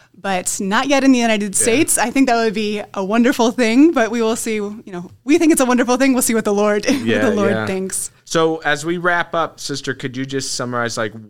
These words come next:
Speaker 2: what week of the month do you do this at Saint Paul's?
Speaker 1: Well, we have the, the list of dates in a brochure. It's also on the Saint Paul website and on our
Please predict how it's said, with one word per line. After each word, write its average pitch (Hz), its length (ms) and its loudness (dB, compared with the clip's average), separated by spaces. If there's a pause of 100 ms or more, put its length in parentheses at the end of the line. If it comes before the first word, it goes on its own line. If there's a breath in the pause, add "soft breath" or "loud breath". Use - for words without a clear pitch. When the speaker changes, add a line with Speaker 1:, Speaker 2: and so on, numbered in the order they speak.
(100)
Speaker 2:
what 139 440 -4 (100)
week 139 380 -4
of 120 80 -2
the 110 100 -2
month 104 500 -6
do 104 80 -20
you 101 160 -20
do 101 200 -10
this - 280 -4
at 98 200 -10
Saint - 280 -10
Paul's? - 480 -20 (220 soft breath)
Speaker 1:
Well, 226 120 -6
we 233 100 -2
have 240 220 -2 (140)
the, 202 340 -4
the 202 140 -4
list 262 300 -2
of 285 100 -2
dates 214 320 -2
in - 100 -4
a 202 80 -4
brochure. 202 360 -6
It's 208 140 -8
also 202 260 -4
on 220 80 -2
the 202 80 -2
Saint - 240 -4
Paul 185 220 -2
website 208 580 -4
and 196 160 0
on 185 180 0
our 190 380 -4